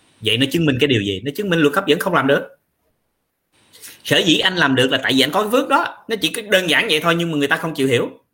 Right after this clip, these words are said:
Anh không có cái phước giàu, anh làm cái gì mà anh dùng luật hấp dẫn để anh làm giàu được, không lợi được. Anh có nói kiểu gì, anh có làm kiểu gì, anh cũng không giàu được.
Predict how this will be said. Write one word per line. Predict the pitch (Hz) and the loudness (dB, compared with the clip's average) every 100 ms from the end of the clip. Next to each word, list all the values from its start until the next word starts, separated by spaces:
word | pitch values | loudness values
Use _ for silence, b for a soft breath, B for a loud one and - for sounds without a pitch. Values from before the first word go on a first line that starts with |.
| _ _ _ _ _ _ | _ _ _ _ _ _
Anh | 196 202 | -4 -2
không | 208 | -2
có | 226 | -2
cái | 240 240 | -2 0
phước | 269 | 0
giàu, | 160 135 | 0 2
anh | 143 | 2
làm | 160 131 | 2 0
cái | 208 - | 0 -2
gì | 175 143 | 0 0
mà | 143 | 0
anh | 156 | 0
dùng | 139 165 160 | 0 0 0
luật | 139 131 | 0 0
hấp | 185 | -2
dẫn | 127 190 | -2 0
để | 170 | 0
anh | 165 | 0
làm | 131 | 0
giàu | 123 | 0
được, | 123 127 | 0 -2
không | - 156 | -4 -4
lợi | 127 | -2
được. | 120 127 - _ _ _ _ | -2 -4 -8 _ _ _ _
Anh | - 156 | -6 -2
có | 190 | -2
nói | 202 196 233 | 0 0 0
kiểu | 131 | 0
gì, | 165 143 | 2 2
anh | 131 143 | 0 0
có | 165 | -2
làm | 127 120 | -2 -2
kiểu | 131 | 0
gì, | 160 131 | 2 2
anh | 127 | 0
cũng | 131 139 | -4 -8
không | 135 | -4
giàu | 123 101 | -4 -4
được. | 98 | -8